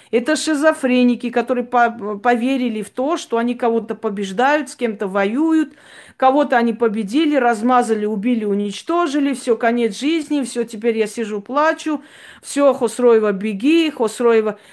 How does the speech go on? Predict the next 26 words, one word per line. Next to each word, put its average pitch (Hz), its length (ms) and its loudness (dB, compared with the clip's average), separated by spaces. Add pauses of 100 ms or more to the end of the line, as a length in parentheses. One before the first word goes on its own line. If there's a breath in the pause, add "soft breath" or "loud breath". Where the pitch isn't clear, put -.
(160 loud breath)
По 262 380 4
пятьдесят, 277 600 2
э, 226 200 4
р-, 220 240 0
этих, 240 400 -2
э, 202 340 2
каналов 285 580 0
создали. 277 480 0
На 240 200 2
каждом 233 440 0
канале 226 460 2
какая-то 214 560 -2
ересь 254 840 -2
просто. 294 760 -2 (1600 loud breath)
Понимаете, 233 560 2
какая-то 240 640 0
хрень. 294 800 0 (480 loud breath)
Каких-то 247 580 2
мужиков 220 720 0
приплетают, 277 880 0
какие-то 240 600 0
истории 285 840 2
придумывают 277 720 2
каждый 262 360 0
божий 247 340 2
день. 247 260 -4